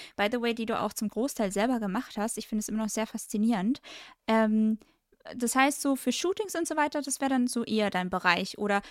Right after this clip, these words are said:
reicht es dir einfach nur, das Cosplay zu craften, damit du's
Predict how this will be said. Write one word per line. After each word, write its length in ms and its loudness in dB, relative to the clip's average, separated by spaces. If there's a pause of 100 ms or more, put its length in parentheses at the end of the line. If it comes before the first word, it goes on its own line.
(120)
reicht 320 8
es 100 -2
dir 160 0
einfach 300 -2
nur, 100 2
das 180 -2
Cosplay 360 -2
zu 140 -2
craften, 580 2
damit 280 -2
du's 260 -4